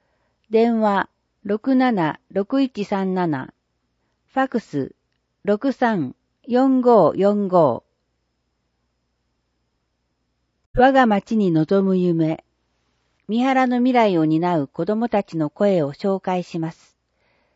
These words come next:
連載第四十五回。学年は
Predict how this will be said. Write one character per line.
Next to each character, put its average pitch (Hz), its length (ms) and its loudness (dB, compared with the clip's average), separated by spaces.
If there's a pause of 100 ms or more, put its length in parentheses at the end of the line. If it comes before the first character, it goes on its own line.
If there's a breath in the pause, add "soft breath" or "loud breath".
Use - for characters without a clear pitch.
(300)
連 254 320 0
載 226 420 0 (260)
第 240 300 2
四 254 260 4
十 185 220 0
五 151 140 -4
回。 165 340 -6 (1500)
学 208 320 -2
年 247 300 2
は 208 260 -2